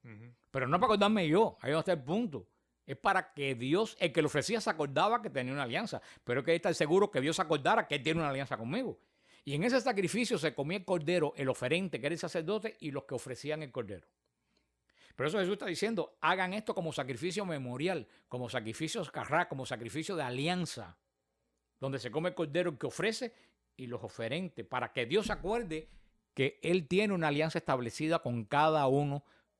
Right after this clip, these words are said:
Speaker 2: de ustedes. Está diciendo, hagan, le está diciendo a los apóstoles,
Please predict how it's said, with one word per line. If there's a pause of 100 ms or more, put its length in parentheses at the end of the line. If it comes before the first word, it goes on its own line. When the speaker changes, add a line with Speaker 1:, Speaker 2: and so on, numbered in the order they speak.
Speaker 2:
de
ustedes. (720)
Está
diciendo,
hagan, (580)
le
está
diciendo
a
los
apóstoles,